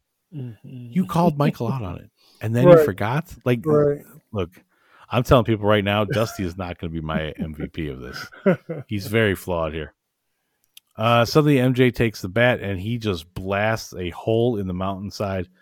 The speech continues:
Speaker 2: uh, big enough for them, uh, to get through and get back on track. We cut back to the, uh, towards the finish line. Marv Albert's there, and he's like, uh,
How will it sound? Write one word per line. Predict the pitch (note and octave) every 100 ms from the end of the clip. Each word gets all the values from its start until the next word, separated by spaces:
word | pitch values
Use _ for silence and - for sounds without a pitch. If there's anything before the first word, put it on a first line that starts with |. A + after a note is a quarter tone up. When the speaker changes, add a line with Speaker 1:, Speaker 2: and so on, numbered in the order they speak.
| _ _ _ -
Speaker 2:
uh, | F#2 F2+
big | F2+ G#2
enough | G2+ F#2+
for | - F#2 F2+
them, | F2 F2+ F2+ E2 E2+
uh, | E2+ E2 D#2 _ _ _ -
to | E2+
get | G#2
through | - G2+ G2
and | F2 F2
get | F#2 F#2 F2+
back | F#2 F2 - - _
on | F2+ E2 D#2+ - _ _ _ _ _ _
track. | - A#2 G2 - - - _ _ _ _ - F#2+
We | G#2+
cut | C3+ A2+
back | B2+ B2+ -
to | B2 A#2 A2+
the, | A2 G#2+ G2+ F#2+
uh, | F#2+ F2+ - -
towards | A2 G2
the | F2
finish | A#2+ A2
line. | A#2 A2 F#2
Marv | G#2 A2
Albert's | G#2+ G#2+ G#2 -
there, | A2
and | G2+
he's | F#2
like, | F#2+ F2+ - _ _ _ _ _ _
uh, | F#2+ G2 F#2